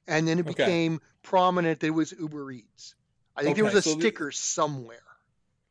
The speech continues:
Speaker 2: So we determined that much. But yeah, it was just, it was just weird. He, he, he stumbles in,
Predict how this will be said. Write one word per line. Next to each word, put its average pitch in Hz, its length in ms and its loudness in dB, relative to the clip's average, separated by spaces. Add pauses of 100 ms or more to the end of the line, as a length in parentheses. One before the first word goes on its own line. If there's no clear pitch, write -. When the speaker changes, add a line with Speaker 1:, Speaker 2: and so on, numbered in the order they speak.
(120)
Speaker 2:
So - 120 -2
we 220 100 2
determined 262 560 6
that 226 260 2
much. - 500 -8
But 233 140 8
yeah, 269 200 8
it 262 80 8
was 277 160 6
just, - 240 0
it 262 80 2
was 269 120 0
just - 160 0
weird. 311 220 8
He, 226 60 2
he, 247 380 2
he 240 160 2
stumbles 285 580 6
in, 208 360 4